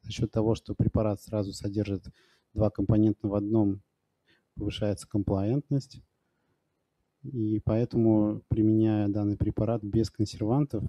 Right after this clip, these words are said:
мы можем уже поним-, э, рассчитывать на более лучшие результаты при хирургии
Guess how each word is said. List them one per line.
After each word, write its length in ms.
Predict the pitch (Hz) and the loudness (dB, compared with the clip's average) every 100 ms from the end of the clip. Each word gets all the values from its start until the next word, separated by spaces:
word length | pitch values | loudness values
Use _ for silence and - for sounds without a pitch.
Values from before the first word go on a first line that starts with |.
| - | -2
мы 240 | 113 123 | 0 0
можем 640 | 101 110 110 107 101 113 | 0 0 0 -2 -4 -6
уже 280 | 110 101 107 | -8 -4 -4
поним-, 280 | - 107 107 - _ | 0 0 -2 -6 _
э, 440 | 107 104 101 104 107 | -6 -4 -4 -6 -4
рассчитывать 500 | 110 - 131 120 - | -2 -2 -4 -2 0
на 100 | 107 | 0
более 640 | 101 113 120 113 104 107 104 _ _ - | 4 4 4 2 0 -4 -10 _ _ -2
лучшие 360 | 120 - 110 | -2 0 -2
результаты 680 | 104 95 104 117 123 - 104 - | 0 -2 -2 0 0 0 -2 0
при 240 | - 107 | -2 -2
хирургии 680 | - 120 113 107 98 95 95 | -2 0 2 0 -4 -6 -8